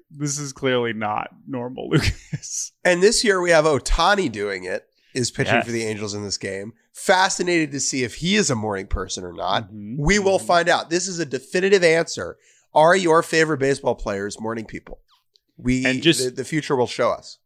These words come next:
Speaker 1: Yes, and just to really get a sense for how poorly this outing went for Lucas, Yermin Mercedes and Danny Mendick had to pitch by the end of this one. <laughs> So that really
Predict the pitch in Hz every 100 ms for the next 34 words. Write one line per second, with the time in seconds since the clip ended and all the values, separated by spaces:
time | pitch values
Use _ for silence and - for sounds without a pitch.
0 | - 120 120 101 - - 123 117 151 -
1 | - 135 127 151 160 139 131 120 - 123
2 | 110 123 110 127 123 117 - 123 120 117
3 | 107 _ _ _ - 120 - 110 113 113
4 | 110 110 113 110 113 139 139 - _ _
5 | _ 120 135 131 139 170 175 156 - 147
6 | 147 139 123 - - 175 160 165 160 147
7 | 135 98 131 120 117 113 107 98 98 -
8 | _ 110 101 98 - 104 - - - _
9 | _ _ - 104 104 98 101 101 110 -
10 | - - - - - 151 - 180 147 120
11 | - - - 131 139 143 139 131 127